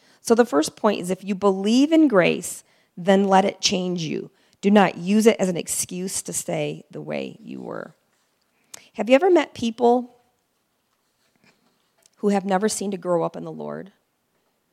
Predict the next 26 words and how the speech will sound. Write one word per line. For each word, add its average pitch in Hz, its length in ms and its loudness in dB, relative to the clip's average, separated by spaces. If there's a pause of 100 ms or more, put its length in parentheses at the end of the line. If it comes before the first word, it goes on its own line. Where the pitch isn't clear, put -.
(760)
That 185 140 -4
they 196 100 -4
say 185 240 -2
they're 226 140 0
Christians 208 580 -8
and 180 100 -12
they 170 60 -10
go 175 120 -8
to 190 80 -12
church - 600 -10
and 170 80 -14
they 165 80 -10
do 175 120 -10
whatever, 180 440 -6
but - 260 -8
you 190 120 -12
don't 190 400 -4
see 190 440 -12 (340)
the 175 100 -14
growth 160 640 -4
inside 196 460 -10
of 196 120 -14
them. 196 260 -10
You 175 100 -10
don't 180 220 -12
see, 190 560 -14